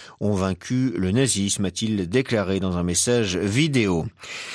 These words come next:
À l'occasion de cette journée, le président du Conseil européen, Charles Michel, a lui effectué une visite surprise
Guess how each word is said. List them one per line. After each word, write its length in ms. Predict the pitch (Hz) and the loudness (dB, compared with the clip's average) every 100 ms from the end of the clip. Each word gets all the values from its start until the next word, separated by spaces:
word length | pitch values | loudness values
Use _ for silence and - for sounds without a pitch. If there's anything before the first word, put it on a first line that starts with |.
| - | 0
À 80 | 160 | 2
l'occasion 420 | 170 170 147 151 | 4 4 4 4
de 140 | 135 135 | 2 2
cette 500 | 139 135 - 131 120 | 0 0 2 4 4
journée, 340 | 139 147 135 | 4 4 4
le 160 | 120 113 | 4 2
président 320 | - 110 131 | 0 0 2
du 120 | 110 | 0
Conseil 560 | - 190 175 160 139 120 | 2 2 4 4 4 4
européen, 560 | 110 107 107 101 95 | 2 0 0 2 0
Charles 240 | - 110 104 | 2 2 2
Michel, 500 | 95 - 107 113 - | 2 2 2 2 2
a 100 | 110 | 2
lui 160 | 107 107 | 2 0
effectué 400 | - 98 - 110 | -2 -4 -2 0
une 180 | 98 | 0
visite 380 | 85 87 113 104 | 0 0 -2 2
surprise 580 | - 104 - 139 131 | 0 0 -2 0 0